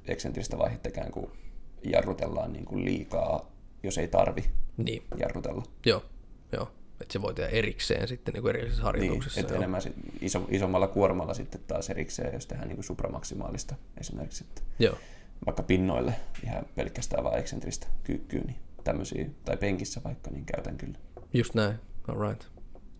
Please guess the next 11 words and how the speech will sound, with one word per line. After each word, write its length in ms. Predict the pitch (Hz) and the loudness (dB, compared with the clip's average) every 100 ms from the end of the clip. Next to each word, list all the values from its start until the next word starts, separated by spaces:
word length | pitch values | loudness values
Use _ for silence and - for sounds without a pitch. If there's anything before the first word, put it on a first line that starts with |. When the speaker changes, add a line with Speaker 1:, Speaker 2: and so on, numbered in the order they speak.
| - - - - | -12 -8 -8 4
Speaker 2:
Sä 120 | - | 8
puhut 160 | 131 139 | 10 8
aika 140 | 143 | 8
paljon 180 | - 135 | 6 6
tuosta 200 | 127 - | 4 -2
kivusta 420 | - 156 143 - 113 | 8 10 8 4 6
myöskin, 520 | 110 107 - 104 104 | 8 6 4 0 0
ja, 160 | 101 - | -2 -2
ja, 120 | 107 | -4
tota, 400 | 95 98 - 107 - - - - - - - | -2 -4 2 2 2 -8 -12 -14 -14 -10 -8
öö, 800 | - - 101 101 53 53 53 | -8 -4 -2 0 0 0 0